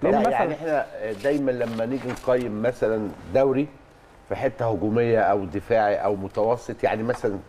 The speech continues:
Speaker 2: الدوري الإيطالي كان طول عمره تبص تلاقي نسبة التهديف فيه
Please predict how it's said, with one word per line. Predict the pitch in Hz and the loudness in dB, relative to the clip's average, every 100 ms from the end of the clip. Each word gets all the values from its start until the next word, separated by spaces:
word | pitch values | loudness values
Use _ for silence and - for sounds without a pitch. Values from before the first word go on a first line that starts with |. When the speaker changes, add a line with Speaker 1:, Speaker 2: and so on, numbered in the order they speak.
| - - - - - | -20 -20 -20 -20 -16
Speaker 2:
الدوري | 107 143 139 | 0 4 4
الإيطالي | 123 113 - 131 | 2 -2 0 0
كان | - 117 104 | 0 -4 -2
طول | 131 | 2
عمره | 113 131 127 127 - - - - - - | 2 2 -4 -8 -16 -20 -20 -20 -18 -8
تبص | 104 - | -8 -6
تلاقي | 113 127 117 | -2 2 2
نسبة | 127 95 104 117 | 2 -2 -6 -8
التهديف | - 107 101 127 | -2 -2 0 -4
فيه | - 131 | 0 0